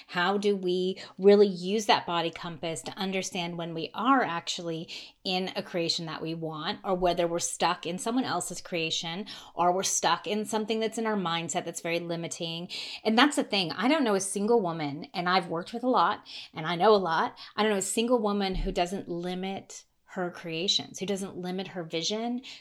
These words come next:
who doesn't limit what she wants, right? And this is what we have to bust through. This is what we have to break. And reclaiming twenty twenty is really about us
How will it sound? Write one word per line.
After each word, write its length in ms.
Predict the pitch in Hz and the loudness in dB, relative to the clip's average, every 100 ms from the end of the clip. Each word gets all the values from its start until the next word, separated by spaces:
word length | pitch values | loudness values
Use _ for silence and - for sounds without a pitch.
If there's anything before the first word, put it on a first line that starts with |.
| - | 0
who 80 | |
doesn't 340 | 190 180 180 - | 0 0 -4 -6
limit 400 | 175 185 180 - | -4 -2 -2 -4
what 180 | 175 165 | -6 -4
she 160 | - 175 | -4 -4
wants, 560 | 165 156 - - - - | -8 -10 -12 -12 -14 -8
right? 320 | 180 165 - - - | -4 -4 -4 -8 -6
And 220 | 185 160 | -4 0
this 240 | 185 208 214 | 4 4 2
is 120 | 180 | -2
what 160 | 165 | -2
we 100 | 175 | -2
have 220 | 139 165 - | -4 -6 -6
to 80 | 165 | -8
bust 420 | 156 147 - - | -6 -6 -8 -6
through. 180 | 160 156 | -2 0
This 240 | 180 185 | 0 0
is 140 | 208 | -2
what 140 | 208 - | -4 -4
we 60 | 160 | -6
have 200 | 156 - | -8 -8
to 80 | |
break. 500 | 160 190 269 160 - - - - | -2 2 2 2 -4 -12 -10 -4
And 120 | 190 | 0
reclaiming 720 | 190 190 - 208 240 359 262 | 0 -2 -2 4 6 6 4
twenty 280 | 208 170 160 | 0 -6 -10
twenty 380 | 147 160 160 156 175 | -10 -10 -10 -10 -8
is 120 | 180 | -2
really 280 | 180 175 170 | 0 0 0
about 460 | 175 165 165 165 | 0 2 2 2
us 340 | - 165 165 | 0 0 0